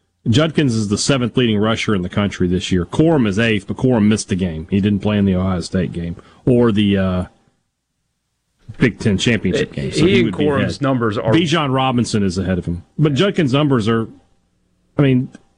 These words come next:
Speaker 1: the, what, what hurts Judkins, and it hurts is a strong term here,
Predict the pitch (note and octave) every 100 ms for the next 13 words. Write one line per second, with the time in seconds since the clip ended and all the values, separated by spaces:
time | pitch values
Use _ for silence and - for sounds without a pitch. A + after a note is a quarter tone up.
0 | _ _ F3+ E3 F3+ E3 E3 F3 - D#3
1 | D3 B2+ A#2 B2+ C#3 G#2+ G2+ D#3 D#3 C3+
2 | A2 G#2+ - - A#2 A2+ - G#2 A2 A#2+
3 | B2